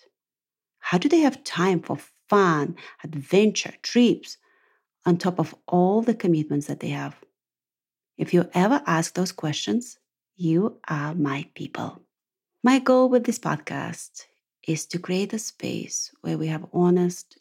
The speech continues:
and deep conversations about how to make our lives more meaningful, fun, and fulfilling. A safe place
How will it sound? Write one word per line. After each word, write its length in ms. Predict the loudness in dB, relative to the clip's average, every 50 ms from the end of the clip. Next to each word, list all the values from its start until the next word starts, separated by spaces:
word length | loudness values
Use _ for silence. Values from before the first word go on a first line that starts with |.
| _
and 220 | -6 -4 -4 -4 -2
deep 280 | -2 -2 -2 -2 -4
conversations 1000 | -8 -8 -8 -6 -6 -8 -8 -10 -12 -14 -14 -12 -14 -14 -16 -16 -18 -20 -20 _ _ _ _ _ _ _ _ _ _ _ _ _ _ _ _ _ _ _ _ -8
about 480 | -4 -2 -2 -2 0 -2 -2 -4 -6
how 380 | -6 -6 -4 -2 -2 -2 -2 -4
to 180 | -6 -6 -4
make 320 | -2 -2 -2 -2 -4 -4 -4
our 180 | -2 -2 0 0
lives 400 | -2 -2 -2 -4 -4 -6 -8 -6
more 80 | -4 -2
meaningful, 680 | 0 0 2 2 2 0 0 -2 -2 0 0 0 -2 -6 _ _ _ _ _ _ _ _ _ _ _ _ _ _ _
fun, 680 | _ _ _ -2 -2 0 0 0 0 0 0 0 -2 -6 _ _ _ _ _ _ _ -6
and 160 | -4 -4 -2
fulfilling. 560 | -2 -4 -6 -4 -4 -4 -4 -2 -4 -6 -6 -12 _ _ _ _ _ _ _ _ _ _ _ _
A 80 | -2 -2
safe 560 | 0 2 4 4 6 4 4 2 -2 -8 -18 -20 _ _ _
place 640 | -2 0 2 2 2 2 0 -2 -6 -10 -12 -14